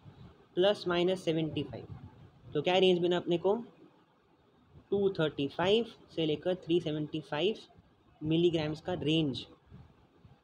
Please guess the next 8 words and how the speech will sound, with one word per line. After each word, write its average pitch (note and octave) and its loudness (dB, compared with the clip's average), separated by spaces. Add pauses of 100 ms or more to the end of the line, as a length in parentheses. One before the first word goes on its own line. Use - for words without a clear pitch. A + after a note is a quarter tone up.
(960)
तो F3 4
वो F#3 8
दूसरा F3 2
condition F#3+ 2
क्या G3 2
बोलता E3+ 0
है F#3+ 0
कि G3 -2